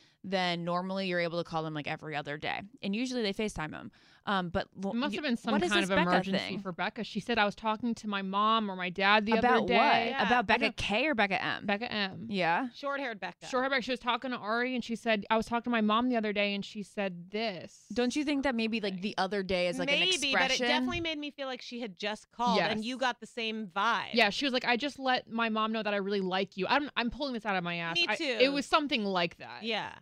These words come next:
Speaker 1: Oh,
Speaker 2: Yeah.
Speaker 1: okay. Well, very interesting.
Speaker 2: Maybe it was, like, some kind of emergency or something.
Speaker 3: If
Speaker 2: She was
Speaker 3: anyone listening s-, remembers exactly the episode, and then we could, like, make a phone call to try and figure out what was
Speaker 2: Yeah.
Speaker 3: going on.
Speaker 1: Yeah, email us at ben and ashley at iheartmedia dot com.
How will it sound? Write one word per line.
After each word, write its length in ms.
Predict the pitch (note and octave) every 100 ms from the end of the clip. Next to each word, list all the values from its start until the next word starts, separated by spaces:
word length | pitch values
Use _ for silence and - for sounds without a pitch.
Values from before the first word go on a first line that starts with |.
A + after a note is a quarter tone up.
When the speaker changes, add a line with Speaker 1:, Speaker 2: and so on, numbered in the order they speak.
| -
Speaker 1:
Oh, 400 | A3 G#3 A#1+ G#3 _
Speaker 2:
Yeah. 60 | G#3
Speaker 1:
okay. 300 | G3 G#3+ A3+
Well, 260 | G#3 G#3+ B3+
very 300 | A3 B3 A#3
interesting. 280 | A3+ A3 C4+
Speaker 2:
Maybe 140 | D#4
it 40 |
was, 160 | D#4 C4
like, 120 | A#3
some 220 | - A3
kind 160 | G3+ F#3+
of 60 | F3+
emergency 600 | F3+ F3 F3 F3 F3 D#3+
or 140 | D#3
something. 240 | E3+ D#3+
Speaker 3:
If 80 | D#4
Speaker 2:
She 60 | -
was 60 |
Speaker 3:
anyone 180 | F4 G4 E4+
listening 420 | D4+ D#4+ D4 A#3+ -
s-, 200 | - _ -
remembers 500 | A#3 A#3+ B3+ B3 A#3
exactly 400 | G3 A3 A3+ A#3
the 140 | G#3 A#3+
episode, 500 | A#3+ A3+ - F#3+ -
and 100 | A3+
then 120 | A#3
we 100 | A#3
could, 160 | - G3+
like, 280 | G3 F#3 G3
make 200 | G#3 G3+
a 60 |
phone 260 | - G#3 G#3
call 200 | G3 F#3
to 80 | F3+
try 140 | F#3+
and 100 | F#3
figure 200 | F#3+ F3
out 140 | D#3
what 140 | E3 E3+
was 80 | E3
Speaker 2:
Yeah. 120 | -
Speaker 3:
going 240 | E3+ E3
on. 200 | E3+ F3+
Speaker 1:
Yeah, 200 | A3 F3 -
email 320 | G#3 A3 A3+
us 180 | F#3+ F#3
at 120 | F3
ben 140 | F3+
and 120 | F3
ashley 460 | E3 E3 - F#3 E3+
at 240 | - D#3+
iheartmedia 760 | - E3 E3+ E3 F3+ E3+ D#3+ D#3
dot 240 | D#3+ C#3
com. 340 | - D3 C#2+